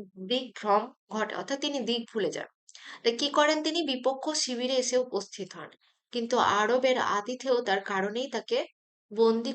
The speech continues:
করা হয়নি। আরব সেনাপতি নিজে এসে মুর সেনাপতির সঙ্গে বন্ধুর মতো গল্প করতে থাকেন। এই কথোপকথনের সময় আরব সেনাপতি জানতে পারেন যে তার পিতার হত্যাকারী কিন্তু এই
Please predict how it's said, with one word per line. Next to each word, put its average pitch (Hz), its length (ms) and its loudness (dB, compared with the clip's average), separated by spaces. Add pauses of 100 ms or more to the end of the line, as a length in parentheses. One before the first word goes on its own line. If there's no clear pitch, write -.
করা 202 200 6 (100)
হয়নি। 165 340 -2 (1160)
আরব 294 260 10
সেনাপতি 339 440 4 (120)
নিজে 254 240 2 (200)
এসে 233 220 0 (160)
মুর 254 140 -4 (100)
সেনাপতির 269 580 0
সঙ্গে 247 240 -2 (100)
বন্ধুর 247 440 2
মতো 269 160 0 (120)
গল্প 214 240 4 (140)
করতে 214 260 -4 (120)
থাকেন। - 260 -12 (500)
এই 262 180 4 (120)
কথোপকথনের 285 920 2
সময় 208 280 2 (100)
আরব 220 260 6
সেনাপতি 285 440 -4 (100)
জানতে 190 360 0
পারেন 208 280 -2
যে 196 60 -2 (100)
তার 208 220 -4
পিতার 233 380 -4
হত্যাকারী 240 640 -4
কিন্তু 208 340 -10 (1000)
এই 240 60 0